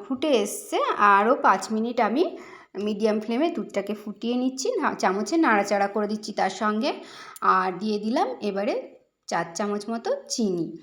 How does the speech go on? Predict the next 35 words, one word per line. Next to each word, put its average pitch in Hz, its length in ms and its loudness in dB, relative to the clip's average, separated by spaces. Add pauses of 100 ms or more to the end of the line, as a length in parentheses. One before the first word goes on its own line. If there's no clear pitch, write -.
(220)
চিনিটাকেও 247 600 -2
নাড়াচাড়া 208 460 -2
করে 226 220 -2
মিশিয়ে 220 400 -2
নিলাম। 277 300 0 (140)
আর 190 220 0
যে 202 100 -6
দুধটা 220 340 -6
কাপের 262 320 -2
মধ্যে 262 280 -2
রেখে 262 260 -2
দিয়েছিলাম, 262 420 -4 (100)
তাতে 208 260 0
দিলাম 208 340 -6 (440)
দু 214 200 -2
চামচ, 277 360 -2
খাবার 220 320 0
চামচে 233 300 -4
দু 208 140 -8
চামচ 269 380 -4
কাস্টার্ড 196 380 -2
পাউডার। 185 260 -4
কাস্টার্ড 214 380 -8
পাউডারটাকে 233 540 -6 (100)
লাম্পস 208 300 -2
ফ্রিভাবে 226 380 -4
মিশিয়ে 220 440 -4
নিলাম। 302 240 0 (180)
তারপরে 214 420 -2 (480)
এটা 233 140 0
দুধের 202 340 -4
মধ্যে 220 460 -2 (280)
দিয়ে 196 160 2
দিচ্ছি। 180 400 -6 (180)
আর 190 140 -6